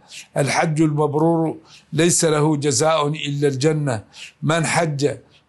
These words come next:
ولم يرفث ولم يفسق خرج من ذنوبه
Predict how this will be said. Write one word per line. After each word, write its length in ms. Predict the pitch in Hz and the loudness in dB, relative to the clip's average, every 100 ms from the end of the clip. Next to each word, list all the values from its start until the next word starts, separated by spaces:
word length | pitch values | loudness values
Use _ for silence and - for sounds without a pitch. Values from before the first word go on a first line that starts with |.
| 139 | 0
ولم 340 | 151 165 160 | 2 2 2
يرفث 480 | 165 156 117 113 - _ _ - | 2 0 0 -4 -6 _ _ -2
ولم 320 | 147 170 165 | 2 2 2
يفسق 560 | 165 165 - 175 - - _ _ | 2 0 0 -2 -4 -12 _ _
خرج 420 | - 160 165 147 | 0 2 2 2
من 400 | 156 170 165 156 | 0 0 0 0
ذنوبه 800 | 151 151 160 160 151 139 175 196 | -2 -2 0 0 0 2 2 0